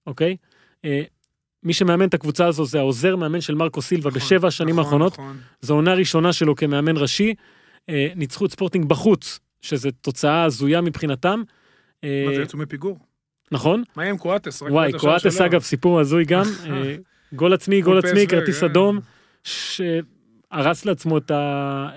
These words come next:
Speaker 1: את הכל פחות או יותר, אבל פמליקאו זה באמת, בפורטוגל לא כל כך יודעים איך לאכול את הסיפור הזה, כי היא באה משום מקום, ואם אני לא טועה, המשחק הבא שלהם, לא, מול בלננשס, ואז יש להם את פורטו, שזה יהיה באמת ה-,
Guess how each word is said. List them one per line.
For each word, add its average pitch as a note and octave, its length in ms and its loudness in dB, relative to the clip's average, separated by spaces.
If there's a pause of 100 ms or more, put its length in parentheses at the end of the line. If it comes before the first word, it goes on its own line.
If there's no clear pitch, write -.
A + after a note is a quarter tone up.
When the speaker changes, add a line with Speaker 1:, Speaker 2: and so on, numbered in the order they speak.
Speaker 1:
את D3+ 120 -16
הכל E3 360 2
פחות F3+ 240 -4
או G#3 60 2
יותר, B3+ 220 0 (520)
אבל C#3 160 0
פמליקאו D3+ 540 2
זה D3 180 2
באמת, D3 320 2
בפורטוגל C#3+ 440 0
לא F3+ 120 4
כל - 140 -10
כך - 160 -4
יודעים E3 220 2
איך D#3 120 -4
לאכול D#3 180 -4
את - 40 -4
הסיפור D#3+ 340 -2
הזה, C#3 120 0
כי C3+ 120 -6
היא C3 80 -2
באה D#3+ 160 0
משום D#3 380 -2
מקום, A3 340 0 (600)
ואם C#3 1300 -4
אני F3+ 140 0
לא E3 120 0
טועה, F#3 200 -2
המשחק D#3 420 -6
הבא D3 220 0
שלהם, D#3+ 440 0 (880)
לא, - 160 0
מול D#3 200 2
בלננשס, D3+ 680 2
ואז E3 460 0
יש E3 200 2
להם D3 140 0
את C3 60 -2 (100)
פורטו, G#3+ 420 2 (420)
שזה C#3 260 -6
יהיה D3+ 120 2
באמת C#3+ 340 -2
ה-, B2+ 480 -4